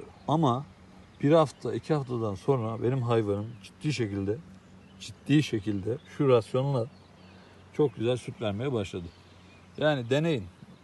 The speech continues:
Yani rasyon budur. Şu an yani komik gelebilir. Deneyin abi. Görün.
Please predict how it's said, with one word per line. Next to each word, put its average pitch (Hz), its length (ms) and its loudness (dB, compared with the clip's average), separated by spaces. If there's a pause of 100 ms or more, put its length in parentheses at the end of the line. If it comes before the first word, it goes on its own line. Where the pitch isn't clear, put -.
(260)
Yani 117 220 -2 (260)
rasyon 147 480 6
budur. 139 360 0
Şu 190 120 10
an 170 140 4 (160)
yani 139 240 -2 (920)
komik 147 320 2
gelebilir. 139 460 4 (180)
Deneyin 156 460 6
abi. 110 360 2 (280)
Görün. 135 300 2